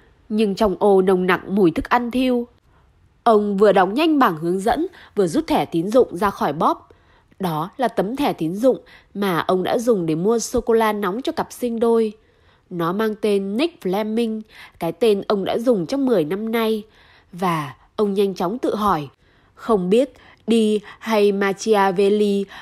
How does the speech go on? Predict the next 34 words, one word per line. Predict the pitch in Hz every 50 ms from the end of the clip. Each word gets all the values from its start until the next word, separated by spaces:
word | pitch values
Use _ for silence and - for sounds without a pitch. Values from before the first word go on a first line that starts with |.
| - _
có | - 233
lấy | 226 220 220 226 233
nó | 233 233 220 208 208 254 370 -
làm | 311 254 233 220 202 180 170 170 170
nguồn | 180 185 180 165 156 151
để | 147 143
truy | 135 - 240 254
tìm | 233 - 233 185 147
ông | - - 208 214
không? | - - 233 233 226 220 220 220 - _ _ _ - - _ _ _ _ _ _ _
Ông | - 208 190 175 180
biết | 226 285 -
đương | 214 226 220 202 202
nhiên | 208 226 214 196 202
bọn | 208 208 - - 170
chúng | - 180 175 208
sẽ | - - 311
làm | 311 285 220 165 160
như | 170 240 285
vậy. | 262 247 247 214 185 - - _ _ _ _ _ _ _ - - _ _
Nhưng | - 208 208 226 220 202 202 202 202 _ -
một | - 233 233
nụ | 208 208 214 196
cười | - - 220 208 185 175
thoáng | 170 180 170 147 151 196
qua | 208 285 269 247 247 240 233 - - -
làm | - 262 233 202 156
uốn | - 175 180 185
cong | 202 269 269 262 247
đôi | 269 262
môi | 233 247 254 233
mỏng | 233 240 220 175 147 139
của | - 175 156 135 -
Flamen. | - 190 202 220 220 220 220 240 226 220 208 208